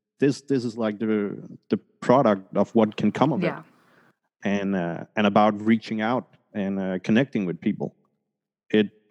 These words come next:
Speaker 1: it's, it's really, uh, yeah, it, it, the whole process just, uh, is, is so clearly natural to me. And that's funny when, when you're thinking about it's,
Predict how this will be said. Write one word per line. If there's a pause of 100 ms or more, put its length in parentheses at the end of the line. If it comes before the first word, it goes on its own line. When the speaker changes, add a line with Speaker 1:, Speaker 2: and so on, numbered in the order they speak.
(220)
Speaker 1:
it's,
it's
really,
uh, (560)
yeah,
it,
it, (460)
the
whole
process
just,
uh,
is,
is
so
clearly (380)
natural
to
me. (380)
And
that's
funny
when,
when
you're
thinking
about
it's,